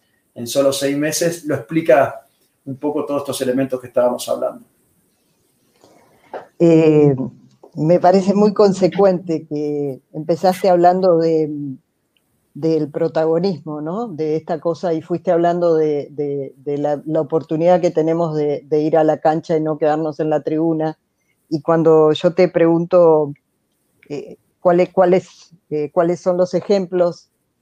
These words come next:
Speaker 2: vos lo que me das es a toda la gente que hizo, más que a la gente que recibió, ¿no?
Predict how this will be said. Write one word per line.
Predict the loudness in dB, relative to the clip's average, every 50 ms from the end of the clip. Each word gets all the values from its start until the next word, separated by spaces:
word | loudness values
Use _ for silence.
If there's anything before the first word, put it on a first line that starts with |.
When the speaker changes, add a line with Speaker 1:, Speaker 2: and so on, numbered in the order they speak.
| _ _
Speaker 2:
vos | -18 -6 -2 0 0 0
lo | 0 -2 -2
que | -4 -6
me | -4 -2 0
das | 2 2 2 2 0 -2 -4
es | -4 -4 -4 -4 _ _ _ _ _
a | -4 -4 -4
toda | -2 -2 0 2 2 2
la | 2 0 -2
gente | -2 -4 -6 -6 -6 -4 -4 -6 -4
que | -4 -4 -4
hizo, | -2 -4 -4 -6 -10 -10 -10 -10 -8
más | -8 -8 -8 -8 -8 _
que | -4 -4
a |
la | -2 -4 -4
gente | -6 -6 -8 -6 -6 -6 -6
que | -6 -6
recibió, | -8 -8 -10 -10 _ -10 -8 -6 -4 -4 -6 -6 -8 _ _ _ _ _ _ _ _ _ -10
¿no? | -6 -4 -4 -4 -4 -8 _